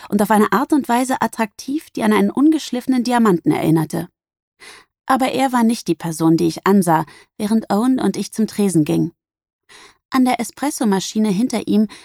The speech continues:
zog seine Kollegin, eine ältere Frau so um die vierzig, Owen mit ihren Blicken fast aus. Und das, obwohl ich direkt neben ihm stand.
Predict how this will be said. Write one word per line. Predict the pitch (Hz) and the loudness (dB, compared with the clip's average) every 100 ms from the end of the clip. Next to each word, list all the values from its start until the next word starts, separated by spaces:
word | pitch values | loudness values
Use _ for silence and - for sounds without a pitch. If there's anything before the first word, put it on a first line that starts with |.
| _ | _
zog | - 254 - | -8 -8 -4
seine | 247 208 | 0 0
Kollegin, | 170 - 202 202 247 160 165 - | 0 -2 0 0 -2 -2 -2 -4
eine | 156 147 | -6 -4
ältere | - 160 180 147 | -2 -2 -2 -4
Frau | - 165 170 | -4 -2 0
so | 160 | 2
um | 156 | 0
die | 160 | 0
vierzig, | - 220 - 214 - _ _ _ - | -6 -8 -6 -8 -10 _ _ _ -2
Owen | 208 262 254 | 0 2 0
mit | 220 - | -2 -4
ihren | 180 180 | -2 0
Blicken | 185 - 196 | -2 -4 -4
fast | - 170 - - | -4 -6 -4 -4
aus. | 175 - - _ _ _ _ - | -4 -8 -18 _ _ _ _ -6
Und | 240 233 233 | 0 0 0
das, | 262 - | -2 -2
obwohl | 190 - 220 | -4 0 -2
ich | 202 | 0
direkt | 190 190 208 - | -2 -2 -2 0
neben | 175 247 202 | 2 2 2
ihm | 156 | 2
stand. | 156 - 147 - | 0 -2 -4 -4